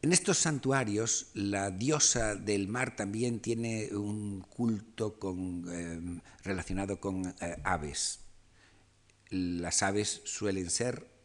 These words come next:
eh, paloma, cuervo, las cornejas, y cuando entra la navegación astronómica, la lechuza. Quien guía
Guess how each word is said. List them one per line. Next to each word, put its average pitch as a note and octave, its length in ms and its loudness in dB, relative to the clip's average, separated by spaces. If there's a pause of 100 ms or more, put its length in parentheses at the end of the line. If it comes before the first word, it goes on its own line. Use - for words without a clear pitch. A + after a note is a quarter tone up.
(160)
eh, - 600 -10
paloma, C#3 440 -2 (1040)
cuervo, A2 480 2 (400)
las - 180 -8
cornejas, - 840 -6 (1160)
y C#3 120 4
cuando A#2+ 240 6
entra A#2+ 220 4
la G#2+ 80 0
navegación G2+ 440 -2
astronómica, G2+ 680 -4 (240)
la E2+ 160 -6
lechuza. D2+ 560 -10 (1200)
Quien D#3 300 4
guía D3+ 480 0